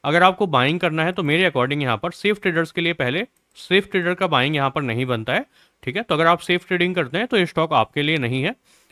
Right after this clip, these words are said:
आ, एनालिसिस कर सकते हो, वॉच लिस्ट में ऐड करके रख सकते हो, कोई प्रॉब्लम नहीं है, लेकिन ट्रेड मत करिएगा।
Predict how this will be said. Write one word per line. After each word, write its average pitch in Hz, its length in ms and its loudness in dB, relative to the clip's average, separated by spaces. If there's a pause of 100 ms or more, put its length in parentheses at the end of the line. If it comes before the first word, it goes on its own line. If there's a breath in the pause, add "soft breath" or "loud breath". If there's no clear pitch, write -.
(120 soft breath)
आ, 123 260 4
एनालिसिस 151 400 0
कर 170 160 0
सकते 165 280 -4
हो, 285 200 -2
वॉच 127 220 -2
लिस्ट 151 160 -6
में 151 120 0
ऐड 143 80 0
करके 147 220 -2
रख 143 140 -4
सकते 151 200 -6
हो, 240 60 -2
कोई 262 140 0
प्रॉब्लम 117 320 4
नहीं 107 120 -2
है, 120 60 -2
लेकिन 247 220 -2
ट्रेड 185 220 4
मत 139 160 -2
करिएगा। 110 420 -6